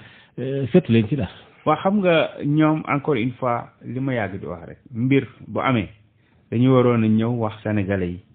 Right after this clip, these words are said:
Speaker 2: lu leer nañ. Mbirum complot bi waroon nañ ci wax.
Speaker 1: Complot
Speaker 2: Xam nañ
Speaker 1: am na.
Speaker 2: ñan ñoo comploté.
Speaker 1: Ah bon?
Speaker 2: Nañ leen sanctionné ndax ñi comploté ñoo taal réew mi.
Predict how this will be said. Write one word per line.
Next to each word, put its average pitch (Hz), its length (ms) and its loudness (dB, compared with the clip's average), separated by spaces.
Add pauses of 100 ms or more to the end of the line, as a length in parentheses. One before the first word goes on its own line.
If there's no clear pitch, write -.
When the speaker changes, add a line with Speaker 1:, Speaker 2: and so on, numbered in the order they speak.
(560)
Speaker 2:
lu 104 140 -2
leer 98 180 -4
nañ. 98 280 -4 (1120)
Mbirum 117 280 2
complot 107 480 0
bi - 80 -12 (760)
waroon 107 440 0
nañ 98 200 0
ci 82 60 -10
wax. 87 160 -4 (300)
Speaker 1:
Complot 120 300 0
Speaker 2:
Xam 135 120 0
nañ 151 80 2
Speaker 1:
am 143 100 0
na. 151 60 -2
Speaker 2:
ñan 127 240 -10
ñoo 123 160 -10
comploté. 117 560 -2 (180)
Speaker 1:
Ah 98 120 -8
bon? 139 160 -2
Speaker 2:
Nañ 135 120 -8
leen 127 200 -12
sanctionné 127 360 -6
ndax 127 180 -2
ñi 151 140 0
comploté 165 600 -2
ñoo 123 320 0
taal 120 260 -2
réew 113 200 -2
mi. 98 120 -6